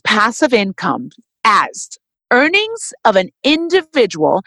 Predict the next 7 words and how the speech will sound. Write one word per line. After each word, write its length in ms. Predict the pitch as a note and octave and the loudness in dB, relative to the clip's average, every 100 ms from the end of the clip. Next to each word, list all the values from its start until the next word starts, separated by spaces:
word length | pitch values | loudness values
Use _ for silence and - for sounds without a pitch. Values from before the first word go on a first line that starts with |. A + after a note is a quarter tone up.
| - _ | -10 _
derived 540 | A3+ E3+ G#3 G3+ F3+ | 0 2 2 4 2
from 180 | - E3+ | -2 -4
an 100 | D#3+ | -4
investment, 840 | D#3+ D#3+ F#3 B3 - E4+ G#4+ B4 - _ - - | -4 -2 2 2 0 -4 -4 -4 -12 _ -20 -6
a 100 | F3 | -2
limited 540 | F3 G3+ D4 F#4+ G#4+ G#4+ B3+ | 2 2 2 2 2 0 -4
partnership, 760 | A#3 A#3 - F#3+ - - C#3 | -2 -2 -2 -6 -6 -4 -4